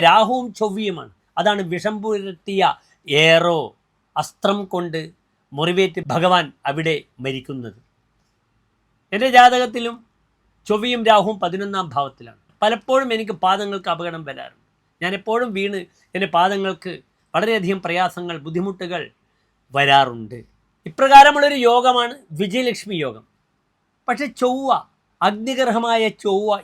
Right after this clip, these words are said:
ഇവിടെ കേതുവോട് കൂടെയാണ് യോഗം ചെയ്തിരിക്കുന്നത്. ചൊവ്വയും ശനിയും തമ്മിൽ നിൽക്കുമ്പോൾ ഒരു യോഗമുണ്ട് ജ്യോതിഷത്തിൽ.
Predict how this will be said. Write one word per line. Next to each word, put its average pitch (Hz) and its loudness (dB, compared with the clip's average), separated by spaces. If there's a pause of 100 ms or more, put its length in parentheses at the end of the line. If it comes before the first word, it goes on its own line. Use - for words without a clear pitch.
(100)
ഇവിടെ 139 -6 (920)
കേതുവോട് 269 2
കൂടെയാണ് 208 -2
യോഗം 156 -8
ചെയ്തിരിക്കുന്നത്. 110 -16 (500)
ചൊവ്വയും 285 -2 (140)
ശനിയും 262 -2
തമ്മിൽ 247 -2
നിൽക്കുമ്പോൾ 220 -4 (100)
ഒരു 285 4 (120)
യോഗമുണ്ട് 220 4 (100)
ജ്യോതിഷത്തിൽ. 147 -8